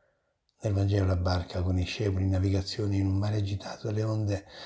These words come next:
e con il vento contrario rappresenta questo nostro mondo,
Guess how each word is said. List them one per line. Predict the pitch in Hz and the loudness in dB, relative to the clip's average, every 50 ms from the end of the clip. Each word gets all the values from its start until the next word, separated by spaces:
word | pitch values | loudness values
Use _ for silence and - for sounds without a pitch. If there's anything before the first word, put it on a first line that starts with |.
| - - - - | -18 -18 -12 -6
e | - 117 | -6 -4
con | - - 135 123 | 0 2 2 4
il | 120 117 | 4 6
vento | 135 139 131 - 131 | 6 4 4 4 4
contrario | 120 120 120 117 - 139 127 135 131 135 - - - - - _ _ _ _ _ _ _ _ _ _ _ _ _ | 4 4 4 2 0 0 0 0 2 0 0 -2 -4 -8 -14 _ _ _ _ _ _ _ _ _ _ _ _ _
rappresenta | - - 110 - - - - 127 127 110 - - 113 104 104 - - _ _ _ _ _ _ _ _ _ _ _ _ _ _ | -10 -10 -10 -10 -10 -12 -10 -10 -10 -10 -8 -8 -8 -8 -8 -10 -14 _ _ _ _ _ _ _ _ _ _ _ _ _ _
questo | - 120 - - - 110 | -8 -8 -6 -4 -4 -4
nostro | 101 92 - - - 101 | -4 -4 -6 -6 -6 -4
mondo, | 95 92 92 92 95 92 - - | -2 -2 -2 -4 -6 -8 -14 -20